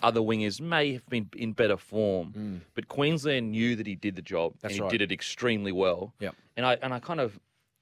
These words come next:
Speaker 1: I liken it to the Addo-Carr situation because Addo-Carr's almost, you know, in a similar vein where he's played, I think, eleven games, scored ten tries.
Speaker 2: Mm.
Speaker 1: Darius, similar situation.
Speaker 2: Yes.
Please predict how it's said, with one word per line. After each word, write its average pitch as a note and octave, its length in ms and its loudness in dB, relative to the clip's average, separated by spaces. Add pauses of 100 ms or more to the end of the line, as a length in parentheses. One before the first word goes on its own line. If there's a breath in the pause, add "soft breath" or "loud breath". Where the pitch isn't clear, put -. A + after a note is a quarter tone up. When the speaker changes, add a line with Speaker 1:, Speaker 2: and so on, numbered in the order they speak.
Speaker 1:
I A2+ 80 -2
liken B2 400 2
it - 80 -10
to - 80 -14
the G#2+ 80 -2
Addo-Carr G#2 400 2
situation G2+ 480 -4
because G2+ 320 -4
Addo-Carr's C#3 640 0 (580)
almost, A2 560 0 (140)
you B2 100 -4
know, G2 140 2 (260)
in B2+ 160 -6
a A2+ 60 -2
similar B2+ 420 -2 (140)
vein A#2 320 4
where G2+ 160 2
he's G#2 160 -8
played, G2+ 260 2
I F#2 80 0
think, - 380 -8 (260 soft breath)
eleven A2+ 420 2
games, A2+ 340 0
scored A2+ 340 0
ten G2 180 -2
tries. C3 440 2
Speaker 2:
Mm. - 20 -20
Speaker 1:
Darius, G#2 320 2
similar F#2 200 -6
situation. A#2+ 760 0
Speaker 2:
Yes. G#2 260 -4